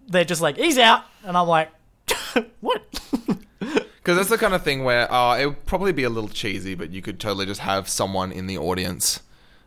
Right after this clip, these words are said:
Speaker 2: um, go like, "Oh, what happened there?"
Speaker 1: Have
Speaker 2: And
Speaker 1: the,
Speaker 2: then
Speaker 1: have the
Speaker 2: someone explain
Speaker 1: commentator
Speaker 2: it.
Speaker 1: fella even be like, yeah,
Speaker 2: Yeah.
Speaker 1: "Oh, he's been fucking done in for an L B W." You know?
Speaker 2: Yeah. The, um, so, uh,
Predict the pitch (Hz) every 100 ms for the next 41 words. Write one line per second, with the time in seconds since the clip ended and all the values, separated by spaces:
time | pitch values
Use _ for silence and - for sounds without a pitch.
0 | _ - 95 92 92 90 87 85 85 87
1 | - _ - _ _ _ _ - - 101
2 | 98 156 185 117 131 139 143 135 165 277
3 | - 330 330 - 311 349 311 - 403 233
4 | 180 - - 139 120 110 - - 160 139
5 | 139 131 139 139 143 139 139 - 285 285
6 | 254 247 233 - 254 233 226 254 247 220
7 | 247 247 240 233 226 240 233 233 233 247
8 | 220 196 190 - _ _ - 135 117 139
9 | - 110 95 92 110 - 101 92 95 98
10 | 95 101 104 - - - - - 165 160
11 | 170